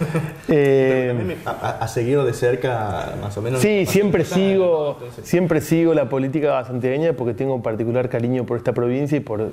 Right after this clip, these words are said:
Speaker 1: y por su, su devenir histórico.
Speaker 2: Ujú.
Speaker 1: Eh, pero te diría que yo creo que, eh,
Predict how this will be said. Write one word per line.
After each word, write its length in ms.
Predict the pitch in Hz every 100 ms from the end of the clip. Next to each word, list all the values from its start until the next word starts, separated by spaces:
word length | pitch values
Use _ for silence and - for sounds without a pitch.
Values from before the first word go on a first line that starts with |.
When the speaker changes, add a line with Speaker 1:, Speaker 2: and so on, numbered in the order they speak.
| -
Speaker 1:
y 60 |
por 300 | 135 - 113
su, 500 | 107 - 113 110 107 107 - - - - - -
su 380 | - - 123 123
devenir 300 | 123 139 147
histórico. 540 | 143 170 151 127 147
Speaker 2:
Ujú. 100 | 147 127 135 160 160 - - - - - - -
Speaker 1:
Eh, 640 | 160 147 139 131 127 123 120 - - - - - - - - - - - - - - - - - - - _ _ _ - -
pero 540 | 180 175 175 170 175
te 100 | 175
diría 400 | 190 202 247 240
que 320 | 180 175 175 - -
yo 140 | 208
creo 200 | 208 208
que, 420 | 175 156 147 -
eh, 1120 | - 151 147 143 139 135 131 127 123 120 -